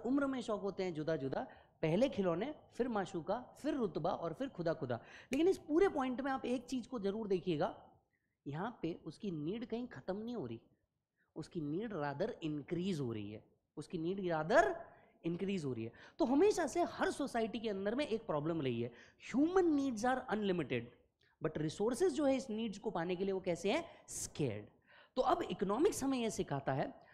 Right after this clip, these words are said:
that how can these scarce resources be utilized in such a way that not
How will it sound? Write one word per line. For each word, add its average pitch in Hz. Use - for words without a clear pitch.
that 202
how 214
can 311
these 302
scarce 262
resources 190
be 240
utilized 208
in 247
such 320
a 320
way 202
that 185
not 320